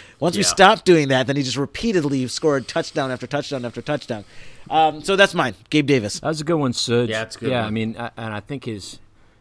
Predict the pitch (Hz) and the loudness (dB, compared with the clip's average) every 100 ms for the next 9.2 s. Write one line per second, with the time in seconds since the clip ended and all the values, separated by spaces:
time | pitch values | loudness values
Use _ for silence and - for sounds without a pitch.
0 | - 120 - - 131 139 117 110 110 107 | -12 -12 -10 -8 -4 -4 -6 -4 -4 -2
1 | 117 107 - _ - 98 98 - 107 131 | -8 -10 -20 _ -14 -14 -14 -14 -10 -12
2 | - 120 135 127 123 123 - 120 101 95 | -10 -4 -2 0 -2 -4 -6 -6 -6 -8
3 | - _ _ - - _ - 123 117 123 | -14 _ _ -20 -20 _ -10 -6 -4 -4
4 | 147 - 123 113 143 143 131 - - - | -6 -8 -8 -6 -6 -8 -10 -14 -16 -8
5 | 113 104 104 - 107 101 110 104 - 110 | -4 -4 -6 -8 -4 -2 -2 -4 -4 -2
6 | 110 117 120 123 120 _ _ _ - 98 | -4 -4 -6 -6 -10 _ _ _ -16 -14
7 | 92 92 - _ _ _ 123 123 131 - | -12 -14 -20 _ _ _ -6 -4 -4 -8
8 | - 123 113 117 113 104 - 104 107 117 | 0 0 2 -2 -2 -4 -6 -4 -4 -6
9 | 120 | -8